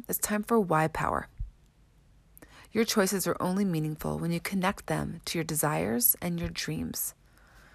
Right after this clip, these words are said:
I'm gonna repeat that. Your choices are only meaningful when you connect them to your desires and your dreams.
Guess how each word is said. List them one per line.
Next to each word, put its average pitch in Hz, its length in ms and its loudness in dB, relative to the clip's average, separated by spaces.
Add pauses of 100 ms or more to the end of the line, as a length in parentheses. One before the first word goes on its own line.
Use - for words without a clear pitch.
(220)
I'm 175 60 -2
gonna 170 100 0
repeat 165 380 0
that. 147 240 -2 (760)
Your 208 140 4
choices 185 420 2
are 170 120 6
only 190 200 4
meaningful 160 540 4
when 190 160 0
you 165 60 -4
connect 196 500 -2
them 143 280 0
to - 160 -8
your 156 80 -2
desires 165 800 2 (920)
and 165 160 -2
your 160 120 -6
dreams. 165 800 0